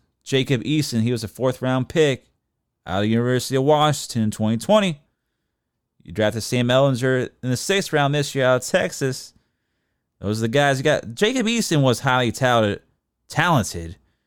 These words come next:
coming out of, uh, college, too. He played at Georgia.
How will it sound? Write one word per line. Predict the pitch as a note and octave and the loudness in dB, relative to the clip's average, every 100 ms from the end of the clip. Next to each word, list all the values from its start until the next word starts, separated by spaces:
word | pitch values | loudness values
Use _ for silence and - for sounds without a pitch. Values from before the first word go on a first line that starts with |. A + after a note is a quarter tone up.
| _ _ _ _ _ _ | _ _ _ _ _ _
coming | - B2+ A#2 | -2 2 4
out | A2 G2+ F#2 | 2 2 0
of, | F2+ E2 | -2 -4
uh, | E2 D#2+ D2 C#2+ _ _ _ - | -4 -4 -8 -12 _ _ _ -6
college, | A2 G2+ F2 | 0 0 -2
too. | - G#2+ | -2 -4
He | |
played | F#2 A#2 | 0 2
at | G2+ | 2
Georgia. | F2 A#2 C3+ A#2+ C3 A#2 | 2 4 4 4 4 2